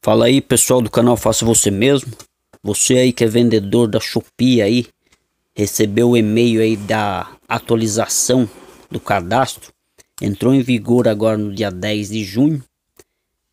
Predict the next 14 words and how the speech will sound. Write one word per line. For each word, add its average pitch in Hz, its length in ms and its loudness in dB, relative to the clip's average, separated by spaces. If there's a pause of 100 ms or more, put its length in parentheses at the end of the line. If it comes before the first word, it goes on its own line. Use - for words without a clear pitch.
(140)
Eu 113 140 -2
vou 120 120 2
mostrar 123 420 0
aí 123 100 2
na 123 140 0
prática - 560 -4
aí 110 80 0
pra 107 160 -6
vocês, 117 420 -2
pessoal, 95 420 -8
como 131 300 0
vocês 123 460 -2
vão 120 240 2
então 117 360 0